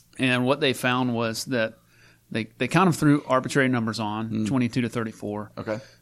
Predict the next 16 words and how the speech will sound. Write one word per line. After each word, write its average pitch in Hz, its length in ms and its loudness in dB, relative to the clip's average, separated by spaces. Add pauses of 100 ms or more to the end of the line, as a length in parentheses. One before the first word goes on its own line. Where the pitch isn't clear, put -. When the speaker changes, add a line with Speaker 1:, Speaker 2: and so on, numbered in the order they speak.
(140)
Speaker 1:
Uh, 107 220 -10
and 127 160 -4
they 123 80 0
did 131 140 2
research 135 400 4
on 117 440 2 (440)
the 127 100 -4
city 156 580 4
and 117 140 -2
our 113 80 0
church. 110 560 -4 (180)
And 117 120 -6
what 117 100 -2
they 104 60 -8
found 117 340 -2
was 107 480 -4